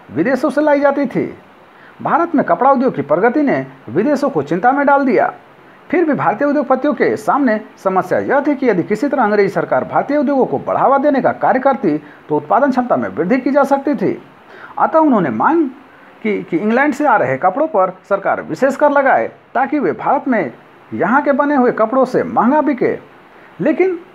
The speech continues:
अंग्रेजों ने ऐसी नीति नहीं अपनाई, जिससे भारत का औद्योगिक विकास धीमा रहा। सन अठारह सौ पचपन ईस्वी में बंगाल के रिसरा में पहला जूट मिल स्थापित की गई। इसी तरह सन उन्नीस सौ छह ईस्वी में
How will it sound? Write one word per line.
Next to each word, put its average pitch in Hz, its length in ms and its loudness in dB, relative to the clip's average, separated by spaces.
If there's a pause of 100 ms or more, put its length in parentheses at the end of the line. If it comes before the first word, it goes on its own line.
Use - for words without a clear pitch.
(120)
अंग्रेजों 269 380 0
ने 165 100 -2
ऐसी 151 300 -2
नीति 240 500 0
नहीं 180 300 2
अपनाई, 294 440 0 (260)
जिससे 180 320 0
भारत 202 300 0
का 302 100 2
औद्योगिक 277 340 0
विकास 254 420 -2 (120)
धीमा 214 200 2
रहा। 214 380 0 (2500)
सन 320 140 0
अठारह 247 300 2
सौ - 140 -4
पचपन 294 380 -2
ईस्वी 285 200 0
में 156 160 -2
बंगाल 247 320 0
के 170 240 -2 (280)
रिसरा 202 400 0
में 202 240 0
पहला 196 260 0
जूट 285 240 0
मिल 302 200 2
स्थापित 277 340 0
की 285 120 -2
गई। 190 260 0 (520)
इसी 285 200 2
तरह 311 140 0
सन 170 200 0
उन्नीस 147 240 -4
सौ 127 80 -4
छह - 180 -2
ईस्वी 302 320 0
में 135 220 0